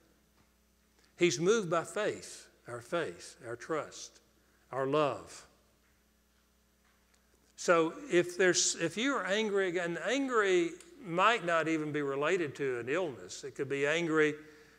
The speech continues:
because of, uh, other things. It could be angry because of abuse as a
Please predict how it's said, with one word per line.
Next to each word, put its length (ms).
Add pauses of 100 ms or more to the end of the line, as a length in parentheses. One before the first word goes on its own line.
because 440
of, 300 (240)
uh, 160
other 240
things. 460
It 100
could 100
be 140
angry 360
because 560
of 220 (340)
abuse 500
as 160
a 100